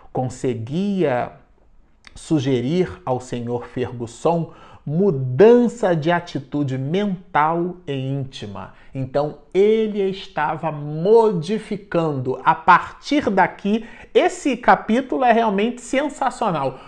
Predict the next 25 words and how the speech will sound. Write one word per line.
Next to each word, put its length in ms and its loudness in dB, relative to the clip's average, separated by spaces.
Por 180 6
isso 260 2
que 140 -6
ele 340 4
é 60 10
a 120 8
luz 760 6
na 120 0
noite 320 -4
escura. 520 -6
O 80 -2
que 220 -8
que 280 -2
é 60 2
essa 380 -2
luz? 520 0
É 100 -2
a 140 0
mudança 1300 -2
do 140 -4
psiquismo 960 -8
do 120 -8
senhor 420 -8
Rafael 680 -6
Ferguson. 760 -8